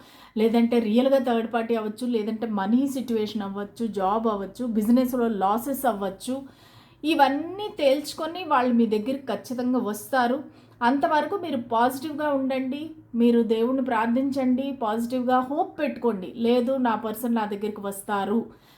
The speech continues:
అని అఫర్మేషన్స్ చేసుకోండి. ఆ, రోజు కూడా ఒక ధ్యానం చేయండి, మెడిటేషన్ చేయండి. మెడిటేషన్లో మీ వ్యక్తి గురించి అడ-, అడగండి. టెలిపాతికలీ మాట్లాడడానికి ట్రై చేయండి. మీకు ఒక మనసుకి ధైర్యం వస్తుంది.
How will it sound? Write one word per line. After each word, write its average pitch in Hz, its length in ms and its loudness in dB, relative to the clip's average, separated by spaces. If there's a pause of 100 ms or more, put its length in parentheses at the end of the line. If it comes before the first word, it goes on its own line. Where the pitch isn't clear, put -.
(140)
అని 240 180 6
అఫర్మేషన్స్ 262 800 0
చేసుకోండి. 247 720 0 (480)
ఆ, 214 500 2
రోజు 262 380 6
కూడా 269 400 2
ఒక 240 280 2
ధ్యానం 233 520 2
చేయండి, 254 420 0
మెడిటేషన్ 240 720 2
చేయండి. 233 280 6
మెడిటేషన్లో 254 720 2
మీ 240 180 4
వ్యక్తి 214 300 -2
గురించి 247 360 2
అడ-, 202 280 -2
అడగండి. 233 640 2 (340)
టెలిపాతికలీ 269 720 4
మాట్లాడడానికి 240 760 0
ట్రై 220 240 -2
చేయండి. 233 380 0
మీకు 233 280 4
ఒక 220 140 -6
మనసుకి 220 500 -4
ధైర్యం 226 540 2
వస్తుంది. 214 720 -4